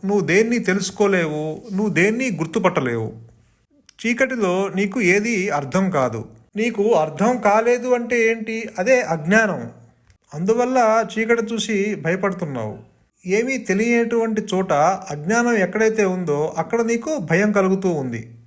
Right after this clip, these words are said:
ఉన్నది త్రాడు మాత్రమే, త్రాడును చూస్తే నీకు ఎటువంటి బాధ లేదు. ఎప్పుడైతే నువ్వు త్రాడులో సర్పాన్ని చూచావో, ఇది నీవు కల్పించావు, కల్పితం ఇది.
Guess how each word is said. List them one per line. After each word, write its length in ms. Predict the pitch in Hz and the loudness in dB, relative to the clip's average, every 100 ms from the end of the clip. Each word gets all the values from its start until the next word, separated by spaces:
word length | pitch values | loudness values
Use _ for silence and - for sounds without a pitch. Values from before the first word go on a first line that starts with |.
| _ - | _ -14
ఉన్నది 580 | 151 160 220 269 247 254 | -8 -4 0 0 0 -2
త్రాడు 360 | - 180 196 233 | 0 2 2 2
మాత్రమే, 500 | 220 202 196 151 120 | 0 0 -2 -6 -8
త్రాడును 840 | - - - 143 208 254 254 240 | -10 -14 -2 2 4 4 0 -2
చూస్తే 420 | 233 - 208 208 | -4 2 4 4
నీకు 220 | 202 208 | 2 0
ఎటువంటి 340 | 185 220 220 220 | 0 0 0 0
బాధ 280 | 147 160 202 | 2 2 4
లేదు. 420 | 190 156 120 113 - - _ _ _ - | 2 2 -2 -8 -14 -20 _ _ _ -10
ఎప్పుడైతే 560 | 180 175 254 269 262 254 | -8 -2 0 2 2 0
నువ్వు 460 | 247 226 202 220 226 | 0 0 0 0 -2
త్రాడులో 840 | - 160 208 254 233 185 196 190 | 0 4 4 4 2 2 0 -2
సర్పాన్ని 560 | - 170 - 240 233 226 190 | -2 -2 2 4 4 0 -2
చూచావో, 760 | 185 185 165 131 135 147 180 - _ - | 0 2 2 0 -2 -4 -6 -14 _ -10
ఇది 400 | 214 220 220 247 | -4 -2 0 -2
నీవు 260 | 185 226 233 | -2 0 0
కల్పించావు, 800 | - 208 220 277 269 190 131 127 - | 0 -2 -2 -4 0 0 0 -8 -8
కల్పితం 480 | - 208 220 269 208 | -2 -2 0 0 0
ఇది. 300 | 135 117 117 | 0 -6 -12